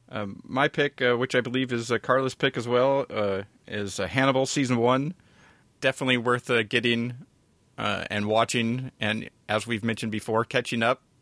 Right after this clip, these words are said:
before, uh, the next season, uh, which there will be one, which I'm very <laughs> happy that, that the, the show squeaked by into a second season.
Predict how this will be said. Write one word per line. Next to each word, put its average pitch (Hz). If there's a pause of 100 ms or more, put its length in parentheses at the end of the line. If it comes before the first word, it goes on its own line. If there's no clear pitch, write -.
before, 113
uh, 110
the 107
next 113
season, 139 (440)
uh, 101
which 104 (180)
there 117
will 120
be 120
one, 135
which 123
I'm 120
very 117
<laughs> -
happy 143
that, 127 (560)
that 120
the, 110
the 110
show 123
squeaked -
by 117
into 113
a 110
second 120
season. 131